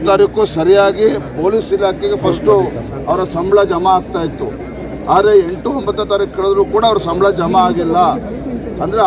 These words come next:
ಆರ್ಥಿಕ ಪರಿಸ್ಥಿತಿ ಎಲ್ಲಿಗೋಗಿ ಮುಟ್ತಾ ಇದೆ ಕರ್ನಾಟಕ ರಾಜ್ಯದಲ್ಲಿ. ಇವತ್ತು ಬೆಲೆ ಏರಿಕೆ ಯಾತಕ್ಕೋಸ್ಕರ ಮಾಡ್ತಾ ಇದ್ದಾರೆ? ಇವರು ಗ್ಯಾರಂಟಿಗಳನ್ನ ಪೂರೈಸೋದಕ್ಕೆ ಆಗ್ತಾ ಇಲ್ಲ, ಹಣ ಕ್ರೋಢೀಕರಣ ಮಾಡೋದಕ್ಕೆ ಆಗ್ತಾ ಇಲ್ಲ, ಮತ್ತೊಂದು ಕಡೆ ಭ್ರಷ್ಟಾಚಾರ, ಇದೆಲ್ಲದರ ಪರಿಣಾಮ ರಾಜ್ಯದ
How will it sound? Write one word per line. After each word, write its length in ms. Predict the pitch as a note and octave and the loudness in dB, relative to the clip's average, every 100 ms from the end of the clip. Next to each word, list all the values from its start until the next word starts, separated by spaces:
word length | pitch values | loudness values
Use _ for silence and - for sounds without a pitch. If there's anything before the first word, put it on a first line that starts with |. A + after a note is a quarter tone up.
| E3 | 2
ಆರ್ಥಿಕ 380 | G3+ - G#3 G3+ - | 0 0 0 -2 0
ಪರಿಸ್ಥಿತಿ 380 | G3 F#3+ G3 G3 | -2 0 0 2
ಎಲ್ಲಿಗೋಗಿ 340 | F#3 G3 G#3 E3+ | 2 0 0 -2
ಮುಟ್ತಾ 280 | F3 - F#3 | -6 -4 -2
ಇದೆ 120 | F#3+ F#3+ | -2 -4
ಕರ್ನಾಟಕ 380 | E3+ F3 F#3 F3+ F3 | -6 -6 -6 -6 -4
ರಾಜ್ಯದಲ್ಲಿ. 480 | F3 D3+ E3+ E3+ F3+ D3 - - - - | -4 -2 -4 -2 0 -2 -6 -12 -10 -4
ಇವತ್ತು 200 | - - D#3+ D3 | -2 0 0 2
ಬೆಲೆ 160 | F#3+ G#3+ | 4 4
ಏರಿಕೆ 220 | G#3+ G3+ G#3 | 2 0 0
ಯಾತಕ್ಕೋಸ್ಕರ 580 | F3+ F#3+ G#3+ A3+ A3+ A3 G3 | -2 -4 -4 -4 -4 -2 -2
ಮಾಡ್ತಾ 240 | G3 G3+ F#3+ | -4 -4 -4
ಇದ್ದಾರೆ? 260 | G3 F#3+ F#3+ - - - - - - | -2 -2 -4 -6 -10 -10 -10 -8 0
ಇವರು 160 | F3 F3+ | 2 2
ಗ್ಯಾರಂಟಿಗಳನ್ನ 680 | D3+ D3+ G#3 G3+ F#3+ G3+ G3+ F3 | 2 2 2 0 0 2 0 -2
ಪೂರೈಸೋದಕ್ಕೆ 600 | E3+ G3+ G3+ F#3+ G3+ D#3 D#3 | 0 0 0 0 -2 0 0
ಆಗ್ತಾ 260 | F3+ - G3+ | 0 2 4
ಇಲ್ಲ, 120 | F#3+ G3+ F3+ | 4 4 2
ಹಣ 100 | E3+ G#3 - | 0 -4 -2
ಕ್ರೋಢೀಕರಣ 560 | F3+ G3+ D4+ G#3 G3 G3 | -2 0 -2 -4 -4 -2
ಮಾಡೋದಕ್ಕೆ 360 | F#3+ F#3 G3 F3 | -2 -2 -2 0
ಆಗ್ತಾ 260 | F3 - F#3 F3 | 0 0 0 2
ಇಲ್ಲ, 120 | F#3+ G#3 - - - - - B2+ | 2 2 -2 -10 -12 -12 -6 -4
ಮತ್ತೊಂದು 320 | F3 A3+ C#4+ F#3+ | -2 -2 -2 0
ಕಡೆ 140 | G3 D3+ | -2 -2
ಭ್ರಷ್ಟಾಚಾರ, 640 | D3+ - A3+ A3 G3+ F#3 F#3 G3 F3 D#3 | -6 0 2 2 0 -2 -2 -2 -4 -10
ಇದೆಲ್ಲದರ 540 | C3+ D#3 G3 A3 G#3+ C#3+ | -4 -2 0 0 0 -2
ಪರಿಣಾಮ 400 | D#3 F#3+ G#3+ G#3+ F#3+ E3 - - - - - | -2 0 0 2 0 -2 -6 -14 -14 -12 -2
ರಾಜ್ಯದ 360 | C#3+ F#3+ G3+ | 0 2 0